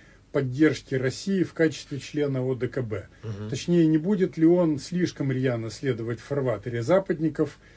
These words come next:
Speaker 1: и таким образом не станет ли его политика более-менее или явной, или не очень явно антироссийской. Если он будет занимать просто сдержанную позицию,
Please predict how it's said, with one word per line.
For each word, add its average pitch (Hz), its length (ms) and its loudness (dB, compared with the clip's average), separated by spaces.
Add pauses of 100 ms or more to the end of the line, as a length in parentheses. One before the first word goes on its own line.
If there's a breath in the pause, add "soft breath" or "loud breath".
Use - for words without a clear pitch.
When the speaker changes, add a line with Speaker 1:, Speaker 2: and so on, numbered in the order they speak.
(200 soft breath)
Speaker 1:
и 180 80 -2
таким 160 320 2
образом 143 500 2
не 131 360 0
станет 143 420 -2
ли 131 80 0
его 127 180 2
политика 131 640 -4 (340 loud breath)
более-менее 135 840 2
или 113 180 -4
явной, 127 540 2
или 110 260 -4
не 110 180 -4
очень 151 360 0
явно 120 300 0
антироссийской. 113 800 -8 (420 loud breath)
Если 180 280 4
он 175 120 0
будет 165 300 2
занимать 165 440 0
просто 156 320 -2
сдержанную 156 640 2
позицию, 160 640 -4